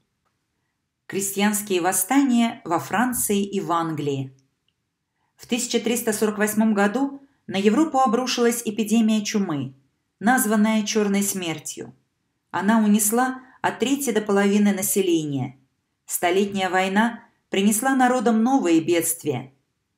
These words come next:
Особенно страдала Франция. Налоги непрерывно росли, и свои, и чужие войска опустошали страну.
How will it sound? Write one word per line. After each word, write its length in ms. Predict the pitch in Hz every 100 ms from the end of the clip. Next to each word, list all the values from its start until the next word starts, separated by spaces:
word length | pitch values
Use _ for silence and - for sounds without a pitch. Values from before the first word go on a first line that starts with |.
| _
Особенно 540 | - 175 - 254 226 220
страдала 500 | - 185 185 196 190
Франция. 800 | - 175 165 151 - 135 117 - _ _ _ _ -
Налоги 440 | 170 185 233 208
непрерывно 600 | 196 202 196 196 208 185
росли, 640 | 185 185 - 220 240 - _ _ _
и 80 | 175
свои, 420 | 170 185 214 269
и 180 | 277 196
чужие 440 | 196 196 196 233 196
войска 640 | 190 196 - 233 247 - _ _ -
опустошали 720 | 170 196 - 196 - 247 226
страну. 640 | 214 208 202 170 143 131